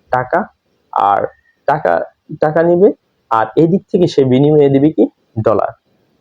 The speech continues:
তাহলে এই যে, এ, আমার সোনালী ব্যাংকের নিকট যে ডলা-, ডলারটা আসলো, এখন এই ডলার দিয়ে সে এখন এলসির টাকা পরিশোধ করবে। ঠিক এইভাবে আন্তঃব্যাংকিং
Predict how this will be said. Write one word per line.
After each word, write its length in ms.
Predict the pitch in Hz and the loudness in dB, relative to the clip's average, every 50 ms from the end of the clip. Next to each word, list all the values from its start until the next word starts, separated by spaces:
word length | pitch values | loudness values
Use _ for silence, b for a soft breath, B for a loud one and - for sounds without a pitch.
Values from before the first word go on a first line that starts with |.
| - | -6
তাহলে 280 | 175 175 202 185 135 123 135 - _ _ _ _ _ - | -4 -2 0 0 0 0 -2 -4 _ _ _ _ _ 0
এই 140 | 185 214 214 | 2 2 2
যে, 180 | 180 185 196 185 185 185 - - _ _ _ _ | 4 4 4 4 2 0 -2 -12 _ _ _ _
এ, 80 | - 160 143 120 | 0 2 2 2
আমার 200 | 120 131 131 131 | 2 0 -2 -4
সোনালী 380 | - - - 147 156 165 170 | -4 -4 -4 -2 0 2 2
ব্যাংকের 260 | 180 180 165 160 175 | 2 2 2 0 0
নিকট 240 | 165 160 156 160 165 139 | 0 0 0 0 0 0
যে 100 | 123 131 | 0 0
ডলা-, 340 | 123 120 123 117 110 117 - - - | 0 2 0 0 0 0 -2 -4 -4
ডলারটা 340 | 123 120 127 120 - - 131 | -2 -2 -2 -2 -2 -2 -2
আসলো, 420 | - 90 101 - - - - 127 - - | 0 -2 -4 -6 -8 -8 -4 -4 -2 -2
এখন 200 | - 113 - 117 117 | -2 -2 -4 -4 -4
এই 160 | - - 127 120 120 | 0 0 0 0 2
ডলার 300 | 117 139 139 156 175 180 170 | 2 2 2 2 0 0 0
দিয়ে 200 | 175 185 196 202 | 2 2 2 2
সে 240 | - - - 127 131 165 - _ _ _ _ _ - | 0 -2 -2 0 0 0 -2 _ _ _ _ _ -8
এখন 180 | 113 - 127 117 - | -6 -4 -4 -4 -2
এলসির 340 | 117 117 117 - - 123 120 - | -2 -2 -2 -2 -4 -6 -6 -4
টাকা 180 | - 113 - - - _ _ - | -6 -6 -6 -8 -10 _ _ 0
পরিশোধ 320 | - 117 117 117 - - - _ | 0 0 0 0 -2 -6 -6 _
করবে। 240 | - - - 113 123 120 _ _ _ _ _ _ - | -6 -4 -4 -6 -8 -12 _ _ _ _ _ _ -4
ঠিক 120 | - 196 190 - - | -2 -2 -2 0 2
এইভাবে 440 | 170 170 170 151 160 208 156 139 117 104 - | 2 2 2 2 0 0 2 2 2 2 2
আন্তঃব্যাংকিং 800 | - - 160 175 180 180 220 208 190 190 185 180 180 - 196 | 2 0 0 0 0 2 2 2 4 2 2 2 0 0 2